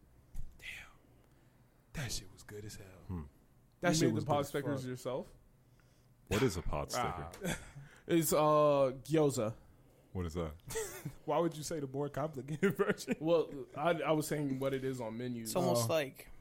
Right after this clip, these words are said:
Speaker 4: meat inside, like, meat with, like,
Speaker 1: It doesn't have to
Speaker 4: vegetables
Speaker 1: be
Speaker 3: It's a
Speaker 4: inside,
Speaker 3: dumpling.
Speaker 4: um,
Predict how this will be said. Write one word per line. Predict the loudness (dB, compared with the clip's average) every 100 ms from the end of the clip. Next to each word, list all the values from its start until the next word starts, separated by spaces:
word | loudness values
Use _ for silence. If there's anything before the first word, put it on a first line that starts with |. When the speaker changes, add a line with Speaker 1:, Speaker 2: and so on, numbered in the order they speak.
| -20 -20 _ _ _ _ -20 -20 -20 -16
Speaker 4:
meat | -8 -4 -4 -6
inside, | -8 -2 -2 -2
like, | -4 -8 -8
meat | -6 -4 -2
with, | -2
like, | 0 4
Speaker 1:
It |
doesn't | 6 6 4
have |
to | 4
Speaker 4:
vegetables | 2
Speaker 1:
be | 2 2
Speaker 3:
It's | 4
a |
Speaker 4:
inside, | 4 4
Speaker 3:
dumpling. | 2 0 -2
Speaker 4:
um, | -8